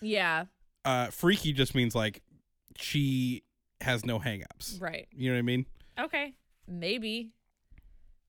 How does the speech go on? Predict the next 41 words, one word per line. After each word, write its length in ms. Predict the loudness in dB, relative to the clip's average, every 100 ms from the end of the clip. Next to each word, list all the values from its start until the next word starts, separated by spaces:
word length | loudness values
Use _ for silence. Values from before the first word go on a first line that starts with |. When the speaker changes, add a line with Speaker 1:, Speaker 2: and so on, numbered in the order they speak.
| _
Speaker 1:
Maybe 340 | -6 -6 -4 -4
that's 360 | -6 -6 -14
true. 380 | -12 -8 -8 -10 -16 _ -10
I 100 | -4
mean, 160 | 0
I 80 | -2
guess. 440 | 0 -2 -2 -4 4
Speaker 2:
Like, 140 | 6
I 100 | 8 8
think 260 | 8 4 0 _ _ _ _ _ _ _ _ 2
all, 560 | 4 6 6 4 -2 -18 -20 _ _ _
it's 160 | -2 4
like, 140 | 6
s-, 200 | 4 0 4
uh, 260 | 6 4 0 -6
uh, 140 | -6 -6
tr-, 200 | -6 2
uh, 400 | 4 6 4 2 2
um, 400 | 2 2 -2 -4
squares 480 | 2 8 10 10
and 120 | 8 6
rectangles. 720 | 4 4 0 -2 -10 -14 -16 -18 _ 0
You 80 | 2
know 40 |
what 40 |
I 40 | 4
mean? 240 | 6 4 0 -14 -20 2
Like, 160 | 6 6 8
all 160 | 8
crazy 320 | 12 10 10
girls 240 | 8 8 8
are 80 | 6
freaky, 400 | 6 6 6 4
but 160 | 6
not 140 | 6 6
all 100 | 4
freaky 320 | 2 0 0
girls 200 | 2 2
are 60 | 0
crazy. 400 | 0 -2 -4 -6
Speaker 1:
Okay. 600 | -6 -4 -4 -6 -8